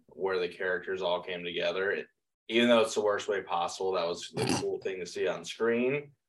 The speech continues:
Speaker 1: Um, but the movie itself, terrible. Uh, like, garbage. I, in fact, if I never watch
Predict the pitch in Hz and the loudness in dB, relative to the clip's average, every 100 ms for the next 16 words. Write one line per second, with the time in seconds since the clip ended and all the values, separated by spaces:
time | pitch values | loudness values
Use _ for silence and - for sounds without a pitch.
0 | _ _ - 107 104 101 98 92 90 90 | _ _ -4 4 6 6 6 2 -4 -12
1 | - - - _ _ _ _ _ - - | -16 -20 -20 _ _ _ _ _ -8 -6
2 | - 123 120 - 107 98 110 127 127 123 | 6 8 10 6 2 -4 4 6 8 6
3 | 127 120 98 - 110 110 113 113 - _ | 4 0 -6 -4 0 4 4 2 -4 _
4 | _ 107 85 80 85 85 - _ _ 95 | _ -2 -2 -4 -10 -12 -18 _ _ 4
5 | 95 95 92 101 92 90 - _ _ _ | 6 4 2 2 2 0 -8 _ _ _
6 | _ - 101 92 87 - - 127 - - | _ 0 2 2 -2 -2 6 6 6 0
7 | - - 120 139 139 135 120 120 123 123 | -10 -2 4 8 10 8 4 2 4 4
8 | 123 123 131 139 123 117 117 - - | 6 6 8 8 8 8 8 2 -6